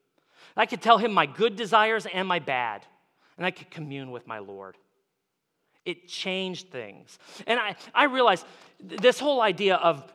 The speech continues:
being with Jesus and not doing things for Jesus, it, some of you can think, "Ah, this is all semantics game, right? It's just a bunch of word pictures."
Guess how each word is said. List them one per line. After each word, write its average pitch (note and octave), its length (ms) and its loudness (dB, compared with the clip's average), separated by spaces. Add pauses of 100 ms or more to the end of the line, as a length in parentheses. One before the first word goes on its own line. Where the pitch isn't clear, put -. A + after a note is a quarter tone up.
(140)
being A#3+ 440 0
with A3 180 -4
Jesus G#3 480 -4
and F3 100 -4
not F3+ 340 2
doing G#3 440 -2
things G3+ 300 -6
for G3+ 140 -6
Jesus, F#3 680 -8 (340)
it, G#3+ 160 -6 (500)
some C4 180 -4
of C4+ 60 0
you B3 140 -2
can F#3 240 -10
think, E3 320 -6
"Ah, F3 260 4
this G#3 180 -2
is G#3+ 120 0
all G#3 160 10
semantics E3 680 -4
game, B2 300 -10
right? B2+ 320 -8 (180)
It's G3 140 -2
just B3+ 160 -4
a A#3 60 2
bunch G#3+ 200 0
of G3+ 100 -4
word F3 260 -4
pictures." C#3+ 420 -10